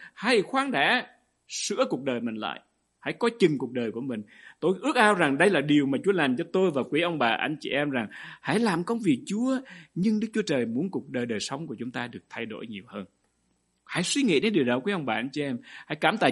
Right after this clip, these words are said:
Chúa, tôi cảm tạ Chúa vì nhiều người làm việc. Nhưng tôi cứ tin rằng Đức Chúa Trời sẽ vui hơn nếu đời sống của chúng ta được thay đổi. Và đó là mục đích của Chúa. Điều thứ hai chúng ta sẽ học trong này đó là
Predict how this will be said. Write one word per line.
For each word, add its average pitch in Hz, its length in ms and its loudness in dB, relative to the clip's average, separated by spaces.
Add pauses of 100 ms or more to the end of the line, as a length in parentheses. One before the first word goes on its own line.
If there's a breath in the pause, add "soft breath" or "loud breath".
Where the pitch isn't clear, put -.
Chúa, 214 120 4
tôi 254 120 6
cảm 180 160 4
tạ 156 80 4 (100)
Chúa 165 160 6
vì 156 120 0
nhiều 123 140 0
người 117 140 -2
làm 107 180 -6
việc. 104 280 -4 (300 loud breath)
Nhưng 165 320 -2
tôi 170 100 -2 (140)
cứ 190 160 -6
tin 190 160 2
rằng 120 300 0
Đức 139 120 -4
Chúa 214 80 0
Trời 113 200 -2
sẽ - 160 -8
vui 156 320 -4
hơn 175 480 0 (400 loud breath)
nếu 151 280 2
đời 131 220 0
sống 117 320 -4
của 107 160 -4
chúng 147 160 -8
ta 127 300 -8 (100)
được 98 240 -14
thay 123 220 -4
đổi. 101 200 -8 (540)
Và - 60 -16
đó 123 100 -8
là 151 60 -4
mục 104 200 -8
đích - 160 -6
của 104 160 -16
Chúa. 98 160 -8 (1400 loud breath)
Điều 156 160 2
thứ 254 100 8
hai 208 180 6
chúng 233 120 2
ta 214 100 4
sẽ 175 160 -4
học 127 240 -2
trong 175 120 0
này 123 160 4
đó 151 140 2
là 110 280 2